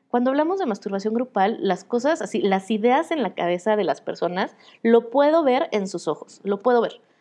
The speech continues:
Veo cómo se les mueve el mundo y se, ¿qué, cómo, qué? Entonces, de pronto, se imaginan una super orgía,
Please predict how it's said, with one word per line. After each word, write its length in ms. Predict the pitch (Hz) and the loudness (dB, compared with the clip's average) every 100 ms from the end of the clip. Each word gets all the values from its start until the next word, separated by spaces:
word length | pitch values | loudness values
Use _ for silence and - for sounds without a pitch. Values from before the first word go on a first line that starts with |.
| _ _ | _ _
Veo 300 | 196 226 262 | 2 4 4
cómo 240 | 277 262 285 | 2 0 0
se 120 | 262 | 0
les 240 | 185 175 | 0 0
mueve 480 | 202 208 233 247 277 | 0 2 2 4 2
el 100 | 214 | 2
mundo 240 | 208 214 220 | 0 -2 -2
y 40 | |
se, 120 | - | -4
¿qué, 320 | - - 247 | -6 -8 -16
cómo, 360 | - - 254 226 - | -14 -8 -8 -8 -8
qué? 340 | - 269 - | 0 2 2
Entonces, 460 | 220 214 233 247 269 | -2 -4 -4 -2 0
de 80 | 220 | 0
pronto, 640 | 220 285 285 - 196 - - _ | 0 -2 -2 -4 -6 -8 -14 _
se 120 | - 214 | -4 -2
imaginan 500 | 208 214 247 254 240 | 0 -2 -2 0 0
una 180 | 226 | 0
super 340 | 226 226 - 226 | -2 -4 -2 0
orgía, 460 | 233 233 349 - | 0 0 -2 -2